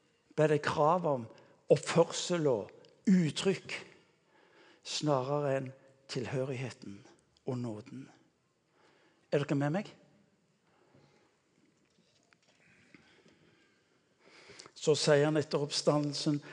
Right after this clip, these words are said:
har vi en ny form for rettferdighet. Der hvor synderne erklæres rettferdig på grunn av Jesu frelsesverk.» Hør nå, denne rettferdigheten han har for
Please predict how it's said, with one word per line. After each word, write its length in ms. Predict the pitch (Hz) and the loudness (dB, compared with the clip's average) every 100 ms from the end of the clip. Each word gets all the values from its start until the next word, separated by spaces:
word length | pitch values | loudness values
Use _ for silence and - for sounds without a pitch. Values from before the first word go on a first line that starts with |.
| - - | -10 2
har 160 | 156 | 4
vi 80 | 156 | 4
en 80 | 143 | 4
ny 160 | 147 143 | 0 -2
form 240 | 151 139 | -2 -2
for 140 | 139 | -2
rettferdighet. 640 | 135 - 139 139 139 139 - - - _ _ _ - - - - - - | -6 -4 -4 -2 -6 -8 -16 -20 -20 _ _ _ -20 -20 -20 -20 -16 -4
Der 100 | 131 | -4
hvor 140 | 110 - | -2 -2
synderne 460 | 147 127 135 131 | -2 -2 -2 -4
erklæres 540 | 131 - 143 127 135 - 123 | -4 -2 0 0 -2 -4 -6
rettferdig 560 | - - 139 131 123 | -6 -6 -4 -4 -6
på 80 | - | -8
grunn 220 | 120 123 | -8 -6
av 80 | 123 | -6
Jesu 220 | 120 120 123 | -6 -8 -8
frelsesverk.» 880 | 135 110 - 135 - - - - - - - | -6 -6 -8 -10 -10 -12 -12 -20 -18 -12 6
Hør 160 | 175 | 6
nå, 80 | 180 | 8
denne 240 | 156 151 160 | 8 8 6
rettferdigheten 720 | 160 - 170 156 156 156 151 | 4 2 2 4 2 2 -2
han 80 | 143 | 0
har 160 | 165 151 | 2 2
for 180 | 151 | 0